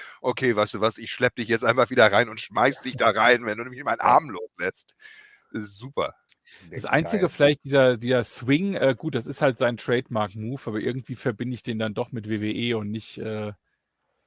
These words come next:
Speaker 2: nicht mit einer anderen Liga, finde ich, hätte
Speaker 3: Aber das
Speaker 2: man
Speaker 3: A-E-W-Publikum konnte besser zählen als W W E. Die haben ein bisschen
Speaker 2: Fandst du?
Speaker 3: genauer
Speaker 2: Ja.
Speaker 3: gezählt. Ja, die haben genauer
Speaker 2: Ja.
Speaker 3: gezählt als
Speaker 2: Ein
Speaker 3: W W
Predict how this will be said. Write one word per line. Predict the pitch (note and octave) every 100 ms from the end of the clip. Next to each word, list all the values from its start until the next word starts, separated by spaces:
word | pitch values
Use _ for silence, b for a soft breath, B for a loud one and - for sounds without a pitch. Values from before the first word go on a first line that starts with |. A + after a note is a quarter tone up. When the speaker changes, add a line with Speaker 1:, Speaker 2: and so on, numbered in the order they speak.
| _ b b b
Speaker 2:
nicht | A#2 -
mit | A#2
einer | A#2 G#2+
anderen | A#2+ A2+
Liga, | G2+ G2+ A2+ A2 A2+ G2+
finde | - - - - - B2+ A#2+
ich, | -
hätte | C3+ G3
Speaker 3:
Aber |
das | G3+
Speaker 2:
man |
Speaker 3:
A-E-W-Publikum | G3 A#3 A3+ A3+ A#3 A3 G#3+ F#3 F#3+ G3
konnte | F#3+ G3 F#3
besser | G3+ G#3 G3
zählen | - G#3 F3+ A2+
als | F#2+ G2+ - G#2
W | G2+
W | G2+ G2 F#2 F#2
E. |
Die | F#2
haben | B2 D#3+
ein |
bisschen | D#3 - -
Speaker 2:
Fandst | -
du? |
Speaker 3:
genauer | D3+ D#3 B2
Speaker 2:
Ja. |
Speaker 3:
gezählt. | G2+ F#2 G2+ G2
Ja, | A#2 D#3
die | G3
haben | G#3+
genauer | G#3 A3 A#3
Speaker 2:
Ja. |
Speaker 3:
gezählt | A3 - A3 G#3
als | F#3+ F3
Speaker 2:
Ein |
Speaker 3:
W |
W | F3